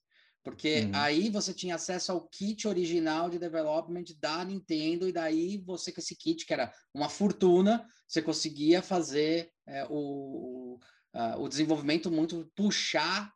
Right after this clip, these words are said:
Speaker 1: ali a máquina ali no limite dela, né?
Speaker 2: Sim,
Speaker 1: Então,
Speaker 2: sim.
Speaker 1: sempre que tinham jogos nativos, assim, tipo Mario, os Marios eram, tipo, sempre os divisores de água, assim, os, no, na,
Speaker 2: Ah.
Speaker 1: na, nos lançamentos. E Zelda, né? Depois Zelda e tal. Agora tem vários, mas eu,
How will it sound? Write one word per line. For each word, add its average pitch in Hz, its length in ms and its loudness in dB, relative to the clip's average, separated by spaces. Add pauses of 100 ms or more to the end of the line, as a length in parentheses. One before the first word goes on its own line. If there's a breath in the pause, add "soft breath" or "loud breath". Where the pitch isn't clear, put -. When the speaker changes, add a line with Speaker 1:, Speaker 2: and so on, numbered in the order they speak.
Speaker 1:
ali 151 380 -4
a 170 80 -4
máquina 160 420 -6
ali 160 160 -4
no 196 140 -2
limite 214 840 -2 (220)
dela, 117 400 -2 (420 loud breath)
né? 131 120 -4
Speaker 2:
Sim, 104 320 -2
Speaker 1:
Então, 160 160 -4
Speaker 2:
sim. - 60 -2
Speaker 1:
sempre 233 220 2
que 233 60 -6
tinham 208 200 2
jogos 156 360 4
nativos, 156 600 -4
assim, 131 240 -6
tipo 127 220 -8
Mario, 135 520 2
os 123 120 -6
Marios 208 380 0
eram, 226 240 0
tipo, 160 320 -8
sempre 214 300 -2
os 214 60 -4
divisores 190 380 0
de 175 80 -2
água, 113 280 0
assim, 110 280 -10
os, - 280 -16 (420)
no, 123 120 -6
na, 117 160 -2
Speaker 2:
Ah. - 20 -6
Speaker 1:
na, 92 300 -2
nos 113 180 -2
lançamentos. 127 400 -6
E 180 80 6
Zelda, 127 380 4
né? 120 100 0
Depois 120 280 -4
Zelda 120 480 2
e - 60 -4
tal. 147 220 -2
Agora 143 320 -4
tem 220 160 -6
vários, 117 380 -2
mas 110 280 -6
eu, 117 160 -8